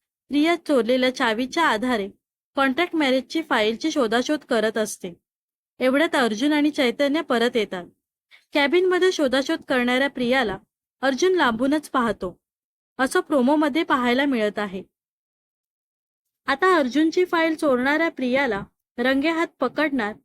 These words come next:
की प्रिया दरवेळीप्रमाणे खोटं बोलून निसटणार,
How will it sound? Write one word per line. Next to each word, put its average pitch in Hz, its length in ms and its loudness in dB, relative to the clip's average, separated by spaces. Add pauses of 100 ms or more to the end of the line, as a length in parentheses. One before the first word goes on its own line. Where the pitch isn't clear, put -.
(460)
की 359 100 2
प्रिया 330 360 2
दरवेळीप्रमाणे 285 1040 0
खोटं 269 320 2
बोलून 294 300 2
निसटणार, 247 580 -2